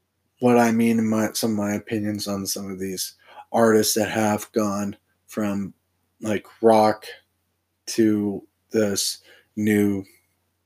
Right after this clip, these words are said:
popular style, popular influences. Because these, these,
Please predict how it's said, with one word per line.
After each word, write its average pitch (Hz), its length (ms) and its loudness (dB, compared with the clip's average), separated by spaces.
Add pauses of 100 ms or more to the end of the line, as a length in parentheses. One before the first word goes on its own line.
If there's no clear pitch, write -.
(380)
popular 101 640 -2
style, 101 520 -2
popular 101 520 -4
influences. 101 960 -6 (240)
Because 151 360 4
these, 180 280 2 (360)
these, 208 240 -4